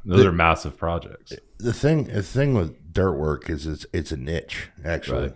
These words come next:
Speaker 2: I mean, you and me were talking about this once. It, it, you find your niche.
Speaker 1: Yep.
Speaker 2: Um, and, uh, you know, a lot of people go, "Niche? What do you mean?" Well, a niche is, like, what you're doing,
Speaker 1: Mm-hmm.
Speaker 2: like what Joe's doing, where you're doing, um,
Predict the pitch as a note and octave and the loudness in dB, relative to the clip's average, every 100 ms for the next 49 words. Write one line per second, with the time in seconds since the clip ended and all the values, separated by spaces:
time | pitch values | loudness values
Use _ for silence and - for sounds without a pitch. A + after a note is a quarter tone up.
0 | - F2+ F#2 G2 F#2 F2+ C#2+ C2+ C#2 C#2+ | -8 -4 -2 0 0 0 -2 -6 -8 -10
1 | C#2+ C2+ D2 C2+ - - - F#2+ - F#2+ | -10 -10 -8 -10 -10 -18 -4 -4 -2 -4
2 | - - F#2+ F2+ B2 C#3 D2+ D2+ F#2+ - | -6 -10 -6 -2 0 0 -2 -2 -4 -4
3 | - - - - G1+ - - - - F#2 | -12 -14 -12 -10 -10 -12 -20 -16 -4 -2
4 | E2 D2+ D2+ - F2 E2 - - E2 E2+ | 0 -2 -6 -8 -6 -4 -6 -6 -4 -2
5 | D2+ D#2+ E2 - D2 C#2+ D2 E2+ B2 - | 0 0 -2 -4 -8 -8 -6 -2 -4 -4
6 | - - F2 F2+ E2+ C#2+ E2 F2 - - | -12 -8 -6 -4 -4 -8 -10 -10 -10 -16
7 | - - - - - G2 E3+ F#3 A#2+ G#2 | -20 -20 -20 -8 0 8 8 8 6 4
8 | F#2+ F2 F2 D#2 - - _ - - G2+ | 2 2 2 0 -8 -20 _ -20 -6 0
9 | G2 G2 F#2+ D2+ C2+ C2 C#2+ C#2 F#2 E2+ | 0 2 0 -2 -8 -8 -6 0 0 2
10 | F#2 D#2+ F2+ D2+ D2+ C#2+ B1+ D2 E2+ E2+ | 0 2 0 0 -4 -6 -4 0 2 2
11 | E2+ D#2 D#2 E2 D#2+ D2+ C#2+ C#2+ | 0 0 -2 -2 -2 -4 -4 -8